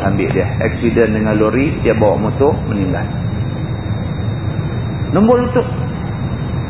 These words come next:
Dia pula pergi mesyuarat masjid. Habis pada mesyuarat masjid, terus pergi makan kenduri. Terlupa nak bawa handphone pula. Bila berlaku ni, kejadian ni, orang nak kontak tak boleh. Sebab handphone dia tak bawa.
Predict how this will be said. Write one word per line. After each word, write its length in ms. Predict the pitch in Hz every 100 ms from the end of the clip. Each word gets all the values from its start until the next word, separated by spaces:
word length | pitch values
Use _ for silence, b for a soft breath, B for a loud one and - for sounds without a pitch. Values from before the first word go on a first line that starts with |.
| - - - - - 143
Dia 120 | 165
pula 200 | 165 185 147 185
pergi 160 | 170
mesyuarat 400 | 165 - 175 151
masjid. 400 | 160 151 175 160 - - - - - -
Habis 320 | 165 170 156 147
pada 160 | 160
mesyuarat 460 | 156 147 160 156 151
masjid, 260 | 147 160 196
terus 260 | - 160 135
pergi 160 | 147
makan 260 | 143 135 147 139
kenduri. 320 | 175 180 - - 127 127 - - - - - - -
Terlupa 320 | 151 165 160 139
nak 160 | 139 143
bawa 200 | 147 147 147
handphone 380 | 147 143 170 160
pula. 200 | 185 190 - - - - - -
Bila 200 | 143 147 139 - - -
berlaku 500 | 151 151 147 170 165
ni, 140 | 170 175
kejadian 500 | 156 151 156 170 156
ni, 100 | 202 247 -
orang 220 | 160 165 160
nak 100 | 165
kontak 300 | 165 160 165 -
tak 80 | 139
boleh. 220 | 170 - - - - - -
Sebab 160 | 143
handphone 400 | 117 139 139 135
dia 80 | 127
tak 160 | - 131
bawa. 240 | 131 113